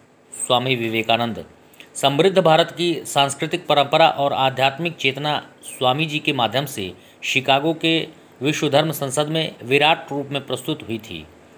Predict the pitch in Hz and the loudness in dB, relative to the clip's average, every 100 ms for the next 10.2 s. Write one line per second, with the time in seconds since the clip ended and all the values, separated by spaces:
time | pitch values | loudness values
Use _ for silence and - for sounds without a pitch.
0 | - - - - - 143 185 190 190 156 | -20 -20 -20 -16 0 2 4 4 4 4
1 | 160 170 175 170 170 170 - - - - | 2 4 4 4 2 -2 -6 -12 -20 -6
2 | 160 156 170 160 160 160 135 156 151 117 | 2 4 4 2 0 0 0 0 0 -2
3 | 117 - - 131 175 147 143 160 147 143 | -6 -8 -8 -2 0 4 2 2 -2 0
4 | 135 156 160 139 131 147 - 139 135 - | 0 -2 -4 -4 -4 -6 -6 -4 -4 2
5 | 139 123 135 156 107 107 - - - - | 2 4 2 2 -4 -8 -16 -20 -20 -2
6 | 117 127 151 156 156 - 135 127 135 139 | 4 6 4 0 -6 -4 -4 2 6 6
7 | 95 87 - _ - 110 127 135 135 135 | 4 -4 -18 _ -12 -4 0 2 2 0
8 | 135 90 85 - _ 113 127 151 165 - | -2 -6 -12 -18 _ 0 2 2 -2 -6
9 | 131 139 143 - 143 170 - 135 131 127 | -6 -4 -4 -6 -6 -4 0 2 2 0
10 | 135 | 0